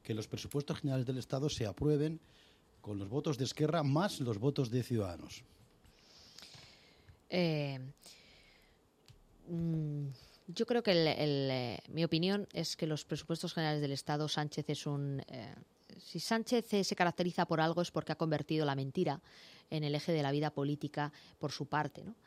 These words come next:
Speaker 2: Y nos está, y habi-, y la ha convertido en algo habitual, cuando la mentira y el engaño debiera de estar fuera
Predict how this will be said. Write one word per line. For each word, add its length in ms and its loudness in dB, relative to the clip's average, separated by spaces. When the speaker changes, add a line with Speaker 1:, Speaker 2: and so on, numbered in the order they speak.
Speaker 2:
Y 100 2
nos 180 0
está, 460 2
y 140 0
habi-, 240 2
y 320 -10
la 80 2
ha 40 -4
convertido 320 0
en 80 0
algo 200 0
habitual, 500 0
cuando 540 2
la 120 2
mentira 340 2
y 80 2
el 60 4
engaño 460 -2
debiera 320 -2
de 80 0
estar 240 -4
fuera 420 -2